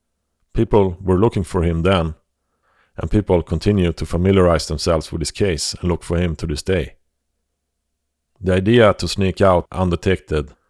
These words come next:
has its share of mysticism, but it stops short of explaining why Brian stood in the foyer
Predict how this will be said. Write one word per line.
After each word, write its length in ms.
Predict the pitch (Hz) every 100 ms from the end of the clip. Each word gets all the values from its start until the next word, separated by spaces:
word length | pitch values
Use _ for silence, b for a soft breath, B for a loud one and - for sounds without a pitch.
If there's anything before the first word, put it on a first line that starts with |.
| _ _ -
has 260 | 113 107
its 380 | 82 - - -
share 320 | - - 90 85
of 100 | 82
mysticism, 680 | 90 - 73 69 69 71 - _ _ _
but 140 | 90 87
it 60 |
stops 440 | - 104 90 - -
short 440 | - 104 85 -
of 140 | 90 87
explaining 500 | - - 101 90 82
why 140 | 85
Brian 400 | 85 92 87 82
stood 240 | - 90
in 80 | 85
the 60 | 80
foyer 560 | - 98 90 80 78